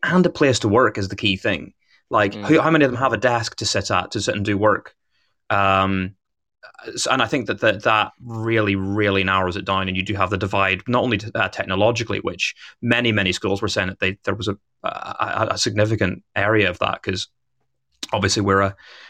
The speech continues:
Speaker 1: um, a trust that kind of, um, serves inner city areas, aren't we? So that's gonna be the
Speaker 2: Yep.
Speaker 1: case. Um, but it, it's just that kind of thing. If, if how many people are trying to do, like, four different Zoom lessons or whatever the case may be in the one room,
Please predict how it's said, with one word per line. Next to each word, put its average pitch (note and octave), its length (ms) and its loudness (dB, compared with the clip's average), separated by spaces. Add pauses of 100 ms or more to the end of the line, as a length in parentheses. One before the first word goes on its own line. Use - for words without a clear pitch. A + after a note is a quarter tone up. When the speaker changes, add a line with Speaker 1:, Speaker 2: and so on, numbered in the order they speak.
(140)
Speaker 1:
um, F#2 500 0 (320)
a G#2+ 60 -2
trust - 320 -4
that - 200 -4
kind G2+ 160 -4
of, - 320 -4
um, F#2+ 480 -2 (280)
serves G#2 260 0
inner F#2+ 100 0
city F#2+ 240 0
areas, G2+ 300 2
aren't G2+ 180 0
we? F#2+ 140 -4
So F#2 240 0
that's G2 160 0
gonna G2+ 140 -2
be G2+ 180 0
the F#2+ 80 -6
Speaker 2:
Yep. G2+ 240 -2
Speaker 1:
case. - 260 -6 (560)
Um, F#2+ 720 2 (540)
but A2 240 2
it, - 220 -2
it's - 100 -4
just - 180 -2
that G#2 160 2
kind G#2 160 0
of F#2 60 -4
thing. C3 180 0
If, G#2 120 -2
if - 320 -6
how A#2 140 0
many G#2+ 120 -2
people - 200 0
are G2 40 0
trying G2+ 200 0
to G2+ 60 0
do, G2+ 160 4
like, F#2 180 0
four G#2+ 260 2
different G2+ 280 -2
Zoom A2+ 220 2
lessons F#2 640 -2
or F#2+ 260 -2
whatever G2+ 220 -4
the G#2 60 -6
case - 180 -6
may F#2 120 0
be G#2 320 2
in G2+ 140 2
the G2 80 4
one G2 220 4
room, G#2+ 340 2